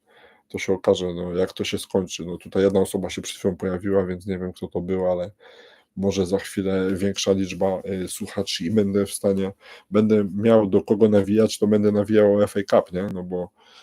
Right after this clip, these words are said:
naprawdę sporo fajnych meczy mieliśmy w F A Cup, mieliśmy mecz Liverpoolu, mieliśmy mecz, y, Leicester City, y, mieliśmy mecz Nottingham Forest, mieliśmy wiele z, bardzo dobrych meczów, mieliśmy Plymouth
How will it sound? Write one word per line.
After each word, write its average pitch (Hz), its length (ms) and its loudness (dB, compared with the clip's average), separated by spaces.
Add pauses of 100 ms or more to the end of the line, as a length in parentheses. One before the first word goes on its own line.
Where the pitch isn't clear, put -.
(140)
naprawdę 104 400 2
sporo 123 400 10
fajnych 113 360 4
meczy 113 240 2
mieliśmy 110 560 0
w - 100 -12
F 110 180 -6
A 101 80 2
Cup, 107 340 0
mieliśmy 104 420 -2
mecz 101 340 0
Liverpoolu, 101 640 2
mieliśmy 101 320 -2
mecz, 98 240 -2
y, 98 320 0 (640)
Leicester 101 420 0
City, 101 360 -6 (540)
y, 95 200 -2
mieliśmy 98 520 0
mecz 95 400 -2 (1900)
Nottingham 98 580 4
Forest, 98 480 4
mieliśmy 101 380 0
wiele 104 300 4
z, 90 200 -6
bardzo 95 340 2
dobrych 95 380 0
meczów, 98 480 -4
mieliśmy 92 440 -6
Plymouth 98 500 2